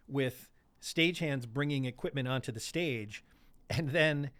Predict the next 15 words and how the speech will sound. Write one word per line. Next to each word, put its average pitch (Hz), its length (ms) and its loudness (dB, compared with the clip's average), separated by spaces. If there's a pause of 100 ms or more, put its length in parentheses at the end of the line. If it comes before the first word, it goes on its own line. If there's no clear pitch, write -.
(380)
Bradley 160 300 6
Cooper 208 200 4
and 160 80 6
Lady 160 160 2
Gaga 160 240 8
literally 160 360 4
getting 147 320 4
out 156 120 4
of 127 80 -2
their 131 120 0
seats - 380 -4
in 123 60 2
the 117 60 -2
front - 260 -4
row 110 400 0